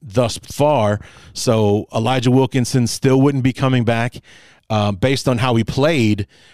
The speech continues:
uh, if Larry Borom isn't going to be our starting right tackle, I would think that, um, Alex Bars, uh, would be, 'cause he came in for the, uh,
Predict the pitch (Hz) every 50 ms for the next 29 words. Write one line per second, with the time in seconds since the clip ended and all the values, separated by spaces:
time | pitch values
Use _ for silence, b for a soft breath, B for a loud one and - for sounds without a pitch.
0 | b b b - 117 107 107 107 107 - 120 101 101 123 131 131 127 113 101 131
1 | 143 147 143 143 139 127 120 117 117 127 127 123 123 117 107 123 123 123 120 110
2 | - - 127 123 123 120 117 117 117 117 - - 135 117 117 - - 123 113 113
3 | 113 104 104 - - - 120 113 - - 104 107 117 113 117 - - 113 107 101
4 | 101 95 95 92 82 - _ _ _ _ - 120 120 117 - - 127 143 147 101
5 | - - - B B B B B B B B B - 113 107 98 101 101 110 104
6 | 110 107 98 92 104 104 117 120 - 113 - - 123 113 - - 123 117 113 117
7 | 120 120 117 - - 110 107 107 98 104 104 104 104 104 104 104 104 101